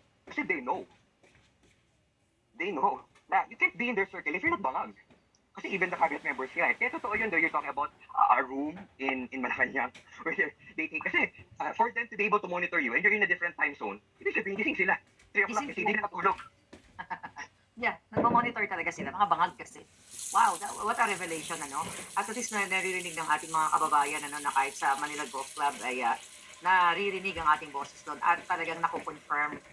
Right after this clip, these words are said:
Speaker 2: na may, na yung mga information natin is A one. And thank you for that, Ken,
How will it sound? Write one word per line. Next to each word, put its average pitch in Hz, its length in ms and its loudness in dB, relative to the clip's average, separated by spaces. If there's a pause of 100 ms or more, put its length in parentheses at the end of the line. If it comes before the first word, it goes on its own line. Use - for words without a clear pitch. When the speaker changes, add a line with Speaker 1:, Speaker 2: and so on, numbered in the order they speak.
(360)
Speaker 2:
na 160 160 2
may, 185 240 -4
na 180 160 2
yung 180 160 -4
mga 170 160 0
information 156 480 -4
natin 139 240 0
is - 240 -18
A 131 160 -12
one. 139 320 0
And 180 160 -8
thank 262 160 -6
you - 80 -16
for 208 160 -4
that, - 160 -2
Ken, 139 240 -8